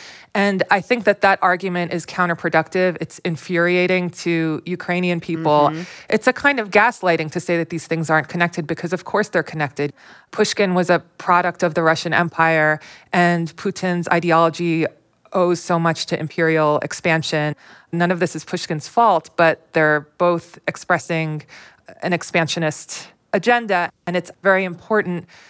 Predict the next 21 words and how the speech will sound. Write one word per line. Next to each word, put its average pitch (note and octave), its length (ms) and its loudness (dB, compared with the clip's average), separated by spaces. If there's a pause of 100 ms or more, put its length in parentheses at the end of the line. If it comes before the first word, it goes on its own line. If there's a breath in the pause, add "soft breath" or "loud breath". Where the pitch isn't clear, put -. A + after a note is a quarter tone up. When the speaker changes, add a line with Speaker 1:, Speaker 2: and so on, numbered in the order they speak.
(180 soft breath)
Speaker 1:
to F#3 100 -6
look G#3 200 0
at - 120 0
Pushkin's F3+ 380 -4
work, E3+ 320 0
to G3+ 100 -4
look G3 200 0
at - 80 2
the G#3 100 2
role F#3+ 240 4
of F3 60 0
expansionism, E3 840 -2
to - 80 -8
look F3 160 -2
at D#3 80 0
how E3 160 2
he G3+ 180 -6
felt F3 320 0
about D#3 220 0
these E3 200 -6
things, D#3 460 -6